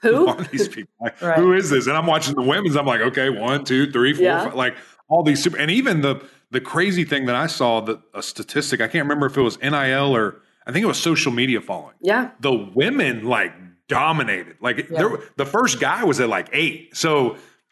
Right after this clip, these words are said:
Speaker 2: the excitement is, is all there. And I, I just, you know, even before I had my daughter Amelia, you know, I, I've been, you know, such a supporter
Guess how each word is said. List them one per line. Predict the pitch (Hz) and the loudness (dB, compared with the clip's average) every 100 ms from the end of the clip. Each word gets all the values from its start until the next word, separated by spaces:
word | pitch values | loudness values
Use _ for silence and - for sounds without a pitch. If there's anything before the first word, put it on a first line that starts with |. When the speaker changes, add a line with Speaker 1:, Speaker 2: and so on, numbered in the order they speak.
| - | -4
Speaker 2:
the | 156 | -2
excitement | 147 - 190 233 214 147 | -2 -2 0 0 -2 0
is, | 123 113 | 0 -2
is | 135 127 123 | -2 0 2
all | 127 113 | 2 2
there. | 107 123 113 | 0 2 2
And | 110 113 | 0 -4
I, | 127 135 127 | -6 -4 -2
I | |
just, | 139 123 110 - - - _ _ _ _ | 0 0 2 -2 -6 -20 _ _ _ _
you | - | -4
know, | 180 | 0
even | 208 226 | 2 2
before | 160 139 160 147 | 2 2 2 4
I | 135 | 4
had | 131 120 | 0 0
my | 117 | -2
daughter | 113 117 110 | 0 2 2
Amelia, | 104 110 117 107 | 0 0 2 2
you | 101 110 | 0 -2
know, | |
I, | 107 110 | 0 0
I've | 107 | -2
been, | 98 117 107 107 | -2 -2 -2 -8
you | 135 | -6
know, | |
such | 110 - 135 | -4 -4 -4
a | 113 | -4
supporter | 120 - 117 113 104 | -6 -6 -4 -4 -4